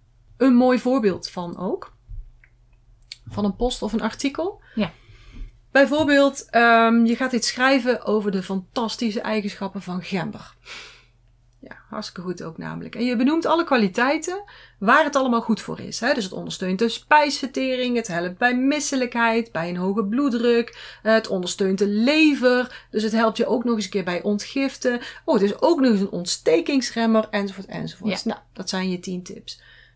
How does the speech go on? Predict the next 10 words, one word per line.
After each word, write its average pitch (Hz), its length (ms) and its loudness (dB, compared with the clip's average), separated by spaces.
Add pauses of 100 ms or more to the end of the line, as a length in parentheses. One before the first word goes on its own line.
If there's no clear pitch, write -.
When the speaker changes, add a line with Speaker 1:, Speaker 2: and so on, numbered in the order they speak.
(340)
Speaker 1:
Of 392 220 4
je 294 80 0
zou 185 220 0
kunnen 175 240 -8
schrijven: 175 640 -6 (720)
Het 220 180 0
geheime 269 540 -4
ingrediënt 208 800 0
wat 220 120 -2
in 196 140 -2